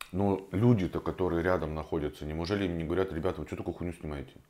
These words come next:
А продюсеры, которые на Т Н Т покупают эту поеботину? Не всегда это удивляло.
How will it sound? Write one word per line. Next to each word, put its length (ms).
А 60
продюсеры, 540
которые 340
на 80
Т 120
Н 100
Т 100
покупают 520
эту 160
поеботину? 580
Не 120
всегда 260
это 160
удивляло. 580